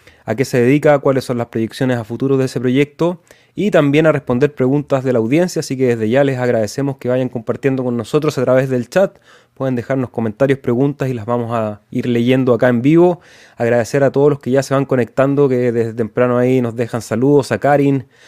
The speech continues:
My Life Food, Rodolfo diez, vengo a las clases para la ansiedad. Sí, el mercado sigue complicado, pero como lo decimos siempre en este programa, nosotros estamos dedicados a difundir la tecnología,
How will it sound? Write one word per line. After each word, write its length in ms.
My 140
Life 260
Food, 300
Rodolfo 520
diez, 500
vengo 440
a 80
las 100
clases 400
para 180
la 100
ansiedad. 560
Sí, 240
el 120
mercado 440
sigue 260
complicado, 760
pero 320
como 220
lo 140
decimos 340
siempre 280
en 80
este 400
programa, 460
nosotros 300
estamos 280
dedicados 560
a 260
difundir 400
la 80
tecnología, 760